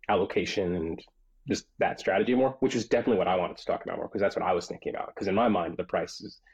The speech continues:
as long, 'cause I, I'm being, you know, having developed that muscle personally, I know that I'm not gonna panic sell, you know, but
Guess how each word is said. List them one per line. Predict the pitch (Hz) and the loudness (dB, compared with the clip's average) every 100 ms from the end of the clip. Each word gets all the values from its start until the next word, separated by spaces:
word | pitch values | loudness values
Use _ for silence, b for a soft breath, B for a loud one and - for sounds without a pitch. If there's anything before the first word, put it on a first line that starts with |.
| B - | B -6
as | 92 | 2
long, | 110 101 | 4 4
'cause | - - 98 | 0 -2 -2
I, | 98 98 | 0 0
I'm | 95 90 _ _ B B B 113 | -2 -6 _ _ B B B 0
being, | 120 120 113 | 4 6 6
you | 107 | 6
know, | 98 87 | 4 2
having | - 113 | 0 0
developed | 104 101 98 - | 2 2 2 0
that | 87 | -2
muscle | 107 101 - 90 90 - _ _ _ _ | 0 0 0 -2 -2 -8 _ _ _ _
personally, | - 110 - 131 139 143 - _ _ _ - | -2 -2 2 2 2 0 -8 _ _ _ -2
I | |
know | 107 104 98 | 2 4 4
that | 92 | 2
I'm | |
not | 87 - | -2 -4
gonna | - | -10
panic | - 85 87 - | -8 -6 -6 -8
sell, | - - - - _ _ | -8 -6 -6 -8 _ _
you | 113 | -6
know, | - - _ _ _ | -6 -8 _ _ _
but | 113 92 | 0 0